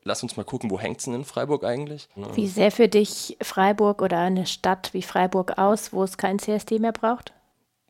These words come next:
Speaker 1: Na, das wäre eine Stadt zum Beispiel, ähm, wo ich überall feiern gehen kann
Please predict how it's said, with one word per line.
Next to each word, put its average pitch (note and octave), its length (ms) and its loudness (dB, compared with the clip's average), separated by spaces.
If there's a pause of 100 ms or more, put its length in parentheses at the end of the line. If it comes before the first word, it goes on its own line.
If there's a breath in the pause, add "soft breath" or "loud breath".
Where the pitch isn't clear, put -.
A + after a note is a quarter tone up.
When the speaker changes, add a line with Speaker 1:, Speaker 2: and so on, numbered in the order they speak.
Speaker 1:
Na, G#2+ 160 2
das G2+ 180 -4
wäre G#2 80 0
eine G#2+ 100 -2
Stadt A2 300 -2
zum A#2+ 160 -4
Beispiel, B2+ 580 -4
ähm, A#2+ 460 -8 (880 soft breath)
wo F2+ 220 -10
ich A#2+ 80 -8
überall B2 240 2
feiern B2 400 0
gehen C3+ 160 -2
kann C#3 280 -4